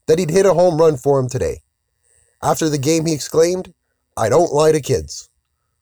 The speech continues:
What a great way to make a difference for a young fan by Rowdy. I thought this was great to hear from the Jays' first base product. It creates excitement for the young fans who look up to players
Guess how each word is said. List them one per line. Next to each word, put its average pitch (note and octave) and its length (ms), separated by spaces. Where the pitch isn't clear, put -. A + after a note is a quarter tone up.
What D3+ 180
a F3+ 60
great F3+ 180
way E3+ 160
to E3 60
make E3 180
a - 20
difference D3 320
for C#3+ 200
a B2+ 60
young C#3+ 200
fan C#3+ 300
by C#3+ 100
Rowdy. C3+ 460
I C3+ 140
thought D#3 220
this D3+ 160
was B2+ 120
great B2+ 280
to B2 80
hear C3+ 180
from A#2+ 200
the A#2 80
Jays' B2 280
first C3+ 300
base B2+ 200
product. B2+ 400
It A#2+ 100
creates F#3 320
excitement D#3+ 520
for D#3 180
the C3 80
young C#3+ 240
fans C#3+ 400
who C#3 80
look C#3+ 180
up C#3 140
to - 80
players B2+ 480